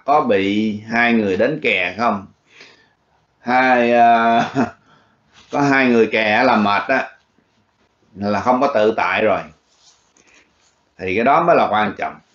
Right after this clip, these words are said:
Thì những gì Kiệt nói là Kiệt lo cho cái ngày của đó của quý vị đó. Chứ còn quý vị sống thì dĩ nhiên là ngày mai mình chưa dính covid thì mình đâu có sợ.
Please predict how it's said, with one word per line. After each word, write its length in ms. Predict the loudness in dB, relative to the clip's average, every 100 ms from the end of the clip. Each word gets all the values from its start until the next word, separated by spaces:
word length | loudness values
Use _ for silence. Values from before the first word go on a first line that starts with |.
| -6
Thì 80 | -2
những 280 | 0 0
gì 140 | 0 -2
Kiệt 140 | -4
nói 320 | -2 0 0 0
là 180 | -2 -4
Kiệt 120 | -4
lo 260 | 2 2 2
cho 140 | 0
cái 120 | -2 -2
ngày 320 | -2 -2 -2
của 120 | -4 0
đó 280 | 0 0 0
của 120 | 0
quý 120 | 2
vị 240 | 0 -2
đó. 120 | -4 -8 _ _ _ _ _ _ _ _ _ _ _ _ _ -8
Chứ 120 | -4 0
còn 440 | 2 2 0 2
quý 100 | 2
vị 220 | 4 2
sống 260 | 0 0 2 2 2
thì 140 | 0
dĩ 140 | 0 0
nhiên 680 | 0 0 0 0 0 2 2
là 800 | 4 4 6 4 4 4 4 2
ngày 200 | 2 2
mai 320 | 2 2 2
mình 360 | 2 2 0 -2
chưa 200 | 0 2
dính 200 | 2 0
covid 220 | -2 -2 -6 _ -6
thì 120 | -2
mình 320 | -2 -2 -2
đâu 160 | 0 2
có 100 | 0
sợ. 380 | 0 -4 -2